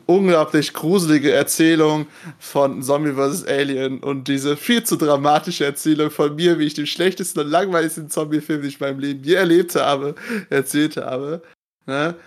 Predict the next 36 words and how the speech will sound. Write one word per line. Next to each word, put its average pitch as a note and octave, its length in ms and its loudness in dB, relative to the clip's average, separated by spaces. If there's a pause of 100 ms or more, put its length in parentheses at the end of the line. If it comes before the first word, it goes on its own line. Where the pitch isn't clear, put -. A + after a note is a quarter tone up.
(300)
Da C#3+ 160 2
kann F3 260 0
auch D#3+ 160 2
keiner E3+ 280 4
mehr D#3+ 160 2
auf D3 160 -2
Rumänisch D3 560 -4
weinen, D3 340 2
denn B2 200 -8
es C3 240 -10
war, B2+ 300 -4 (140)
es - 120 -12
war - 120 -4
so B2 160 -10
schlimm. B2+ 380 -8 (560)
Ähm, C#3+ 460 4 (100)
bedanke C#3 680 -4
mich C3+ 240 -6
halt B2+ 180 0
wirklich, C3 500 -2 (280)
dass - 240 -4
ihr C3+ 180 0 (160)
alle C3+ 540 4 (200)
wieder B2 460 -2
uns B2+ 420 -10
hier C3 200 -4
gefolgt C3 340 -2
habt C3 160 -4
und B2+ 60 -6
es B2 80 -8
auch E3+ 140 2
bis - 120 -2
zum G3 140 2
Ende G#3+ 160 4
geschafft F#3+ 360 2
habt. D#3+ 260 4